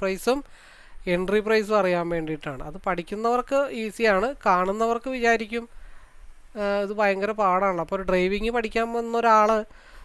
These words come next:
ആ, ആദ്യമേ കണ്ടെയ്നർ ഇപ്പോൾ പഠിക്കാൻ വരുന്ന ഒരാളാണെങ്കിൽ കണ്ടെയ്നർ കാണുമ്പോൾ അയാൾ വിചാരിക്കും,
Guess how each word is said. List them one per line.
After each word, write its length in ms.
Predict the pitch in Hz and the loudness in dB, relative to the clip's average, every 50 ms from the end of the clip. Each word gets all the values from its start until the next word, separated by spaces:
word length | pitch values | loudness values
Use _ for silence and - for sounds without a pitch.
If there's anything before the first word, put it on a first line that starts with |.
| - - - - 220 | -20 -20 -10 -4 2
ആ, 20 | |
ആദ്യമേ 540 | 214 202 190 190 190 185 214 214 220 226 226 | 4 6 6 6 6 4 2 2 4 2 4
കണ്ടെയ്നർ 520 | - 220 202 196 196 208 208 202 214 220 | 4 4 4 6 4 4 4 4 2 0
ഇപ്പോൾ 160 | 220 208 220 | -2 -2 0
പഠിക്കാൻ 400 | 208 220 208 196 185 202 202 202 | 0 0 0 2 2 0 0 2
വരുന്ന 220 | 202 202 190 190 208 | 0 -2 -2 0 0
ഒരാളാണെങ്കിൽ 580 | 196 202 190 190 190 196 190 190 180 185 196 - 190 | 2 4 4 4 4 2 0 0 -2 -4 -2 -2 0
കണ്ടെയ്നർ 440 | 175 170 165 175 185 185 190 202 | 0 0 2 2 0 2 0 0
കാണുമ്പോൾ 380 | 208 208 196 190 190 190 196 208 | 0 2 2 2 2 0 0 0
അയാൾ 280 | 202 190 190 190 196 208 | 2 2 2 0 0 0
വിചാരിക്കും, 560 | 208 202 196 202 196 202 190 - 208 208 | 0 2 2 2 2 0 -2 -4 -6 -8